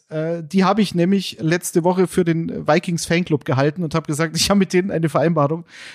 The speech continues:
dass ich jede Woche gegen Minnesota tippe und das dann immer in Siegen resultiert. Und, äh, ich, ich werde diese Tradition beibehalten, ich sag's <laughs> gleich. Also vierzehn Spiele dieses Jahr. Minnesota hat drei Niederlagen, zwei davon gegen die N F C East.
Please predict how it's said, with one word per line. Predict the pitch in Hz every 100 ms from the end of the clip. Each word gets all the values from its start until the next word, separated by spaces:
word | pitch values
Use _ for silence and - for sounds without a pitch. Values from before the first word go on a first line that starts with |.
| -
dass | 147
ich | 143 143
jede | 147 151
Woche | 143 143 143
gegen | 139 135
Minnesota | 143 135 123 151 131
tippe | - 127 151 185 - _ - - _ _
und | 147 143 -
das | 143
dann | - 147
immer | 160 156
in | 143
Siegen | 131 165 156
resultiert. | 139 127 131 123 - 123 117
Und, | - 127 123 -
äh, | - -
ich, | - -
ich | - 147
werde | 175 190
diese | 170 190 185
Tradition | 175 180 180 196
beibehalten, | 185 196 185 165 156
ich | 156
sag's | 170 - - -
<laughs> |
gleich. | - 190 - - 175 _ - - - - 180
Also | - 185 220 -
vierzehn | - 240 262 247
Spiele | 214 - 208 185
dieses | 156 139 127
Jahr. | 131 139 170 196 _ _ _ _
Minnesota | 175 185 175 196 202 190
hat | 170 - - -
drei | 160 180
Niederlagen, | 202 214 196 196
zwei | 185 160
davon | 175 190 190
gegen | 170 165
die | 165
N | 147
F | 160
C | -
East. | - 196 240 -